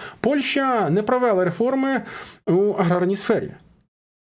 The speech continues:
Я в попередніх випусках акцентував увагу на тому, показував аналітику, що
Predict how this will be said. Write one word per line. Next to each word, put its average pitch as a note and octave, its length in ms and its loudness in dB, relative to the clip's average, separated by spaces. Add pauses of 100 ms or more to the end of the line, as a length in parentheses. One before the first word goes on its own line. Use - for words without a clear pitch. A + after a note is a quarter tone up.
(220)
Я A#3 200 2
в F#3+ 40 -4
попередніх G3 300 2
випусках F3+ 560 0
акцентував F#3 420 2
увагу E3 260 2
на F#3+ 120 2
тому, C4 520 2 (200)
показував C#3+ 480 4
аналітику, B3 680 0 (340)
що G3 440 2